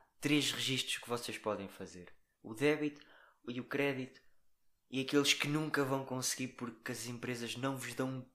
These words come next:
tusto e é tudo para o caralho." Pá, como, qual, como é que a sala ficava? Ficava ainda mais tensa do que se ele tentasse fazer a piada da iva?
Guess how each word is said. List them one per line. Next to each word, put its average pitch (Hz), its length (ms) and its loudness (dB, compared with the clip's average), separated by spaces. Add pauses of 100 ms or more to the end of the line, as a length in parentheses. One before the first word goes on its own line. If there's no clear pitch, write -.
(140)
tusto 123 320 -4
e 120 60 2
é 113 40 2
tudo 110 260 -8
para 104 120 -2
o 95 40 -4
caralho." 87 380 -8 (680)
Pá, - 140 2
como, 135 380 -4
qual, 147 260 6 (280)
como 156 140 2
é 170 60 10
que 170 100 0
a - 20 2
sala 156 280 6
ficava? 107 420 -2
Ficava 160 380 6
ainda 160 180 6
mais 143 240 8
tensa 143 300 4
do 131 100 0
que - 80 -2
se - 80 4
ele 139 100 6
tentasse 135 360 4
fazer 131 200 2
a 127 60 4
piada 131 260 6
da 113 100 0
iva? 101 380 -2